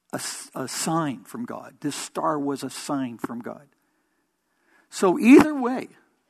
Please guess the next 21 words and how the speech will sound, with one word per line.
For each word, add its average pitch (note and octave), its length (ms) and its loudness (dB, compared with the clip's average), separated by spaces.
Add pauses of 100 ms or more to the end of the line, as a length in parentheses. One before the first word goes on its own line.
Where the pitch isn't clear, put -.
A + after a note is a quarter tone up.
(360)
whichever F#3+ 420 4
one F#3 260 0
you F3 380 2 (840)
prefer, D#3 600 2 (340)
I D#3 140 2
prefer D3+ 400 -2
all C3+ 100 2
three, D3 380 -2 (760)
<laughs> - 760 -20
'cause C#3+ 160 -6
I'm C#3+ 140 0
not C#3 180 0
sure D#3 200 0
which C3+ 440 0
of B2+ 160 -2
those A#2 180 2
three A#2+ 220 -6
it A#2+ 80 -4
is F3 240 -6
for - 180 -14
sure. E3 320 -8